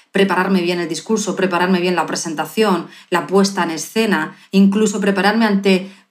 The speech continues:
cualquier imprevisto que pueda ocurrir y tener rápidamente salida, lo que hacemos muchas veces es bloquearnos por el miedo y pensar, "Uy, esto no es buena idea",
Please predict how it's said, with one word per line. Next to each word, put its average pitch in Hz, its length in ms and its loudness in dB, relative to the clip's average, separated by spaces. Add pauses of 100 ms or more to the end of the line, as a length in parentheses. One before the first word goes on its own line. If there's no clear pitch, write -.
cualquier 214 340 2
imprevisto 226 560 2
que 175 80 -2
pueda 185 300 0
ocurrir 185 500 0
y 170 60 -2
tener 180 280 -4
rápidamente 170 600 -4
salida, 190 560 0 (260)
lo 208 140 2
que 220 80 2
hacemos 233 760 0
muchas 208 380 -4
veces 196 340 0
es 190 220 -2
bloquearnos 190 680 2
por 180 160 -6
el 160 120 -6
miedo 185 480 -2 (300)
y 214 80 -8
pensar, 196 420 0
"Uy, 214 80 4
esto 196 220 0
no 165 60 -4
es 160 100 -10
buena 160 160 -4
idea", 151 400 -4